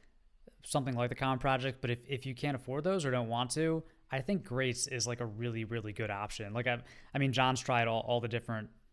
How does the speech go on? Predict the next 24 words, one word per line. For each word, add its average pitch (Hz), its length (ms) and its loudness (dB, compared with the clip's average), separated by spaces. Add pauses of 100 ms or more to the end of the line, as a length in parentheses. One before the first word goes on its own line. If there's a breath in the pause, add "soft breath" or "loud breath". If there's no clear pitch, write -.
minimal 120 340 -2
leather 113 180 -2
sneaker 117 300 -4
brands. 113 380 -2
I've 113 140 -2
tried 123 160 0
a 110 40 -4
bunch 110 260 -4
of 117 100 -6
'em, 117 240 0 (420 loud breath)
and 117 420 -2 (420)
I 120 120 0
think 135 260 0
that, 120 380 2 (480)
like, 123 400 0
Common 143 260 0
Projects 135 400 2
is 123 60 -4
obviously 123 760 0
kind 127 160 0
of 117 60 0
a 120 40 -2
gold 117 240 -2
standard. 120 540 0